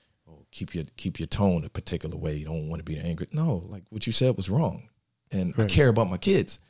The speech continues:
Speaker 1: I see these kids every day. I see these student athletes every day. I see what they go through. I know what they go through. I take these phone calls and these text messages and these FaceTimes.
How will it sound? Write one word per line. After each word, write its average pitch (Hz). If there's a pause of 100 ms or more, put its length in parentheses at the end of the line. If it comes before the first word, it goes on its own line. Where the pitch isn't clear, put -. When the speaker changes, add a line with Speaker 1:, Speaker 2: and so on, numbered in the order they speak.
(240)
Speaker 1:
I 147
see 160
these 110
kids 85
every 80
day. 62
I 95
see 151
these 117
student 87
athletes 76
every 71
day. 78
I 104
see 147
what 110
they 87
go 85
through. -
I 90
know 127
what 135
they 90
go 76
through. 62
I 92
take 85
these 107
phone 92
calls 85
and 87
these 87
text 120
messages 82
and 78
these 76
FaceTimes. 87